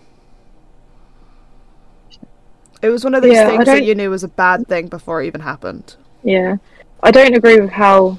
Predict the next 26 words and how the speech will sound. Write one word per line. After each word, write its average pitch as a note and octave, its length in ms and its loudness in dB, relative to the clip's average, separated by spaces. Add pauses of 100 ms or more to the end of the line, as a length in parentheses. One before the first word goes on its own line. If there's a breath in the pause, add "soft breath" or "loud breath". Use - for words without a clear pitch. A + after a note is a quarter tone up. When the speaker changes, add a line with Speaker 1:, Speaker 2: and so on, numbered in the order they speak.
Speaker 2:
McLaren F#3+ 340 -6
handled F3 380 -8
it, F3 260 -6 (120)
like, - 160 -6
talking F#3+ 260 0
as F3 180 -2
a E3+ 40 -4
McLaren E3+ 380 -8
fan. F3 240 -8
I - 40 -6
don't F#3+ 240 4
agree F#3 320 4 (440)
with F3 80 -4
how E3+ 160 2
they E3 120 2
handled E3+ 340 -4
it, D#3+ 180 -2 (440 soft breath)
but - 80 2
I F#3 140 4
genuinely F#3 680 0
do E3+ 200 0
believe E3+ 280 0
that - 120 -8
they're E3+ 140 0
one E3+ 180 -2
of D#3+ 80 -8